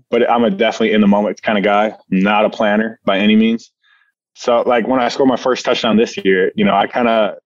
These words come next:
there, well, there was kind of a lot that went into that one, but, like, I got up and was just looking for the ref photo away 'cause I couldn't, I didn't know if I, if I scored, if they called it down or what. So I was immediately got up looking for the ref, and everybody's like, "Come on, spike it or something." And so I just spiked it as hard as I could and ran around and dapped everybody else up.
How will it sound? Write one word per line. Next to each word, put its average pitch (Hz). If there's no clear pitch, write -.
there, 175
well, 214
there 202
was 180
kind 175
of 139
a -
lot 135
that 127
went 131
into 127
that 120
one, 104
but, 107
like, 98
I 117
got 123
up 127
and 98
was 110
just 123
looking 110
for 98
the 95
ref 107
photo 98
away 98
'cause 107
I 101
couldn't, 117
I 107
didn't 113
know 113
if 98
I, 98
if 98
I 92
scored, 123
if 107
they 104
called 101
it 87
down 107
or 95
what. 95
So -
I 101
was 95
immediately 113
got 107
up 110
looking 107
for 101
the 95
ref, 101
and 104
everybody's 113
like, 131
"Come 226
on, 247
spike 262
it 208
or 160
something." 139
And 101
so 127
I 113
just 107
spiked 117
it 104
as 98
hard 117
as 107
I 101
could 113
and 101
ran 101
around 98
and 85
dapped 92
everybody 92
else 90
up. 90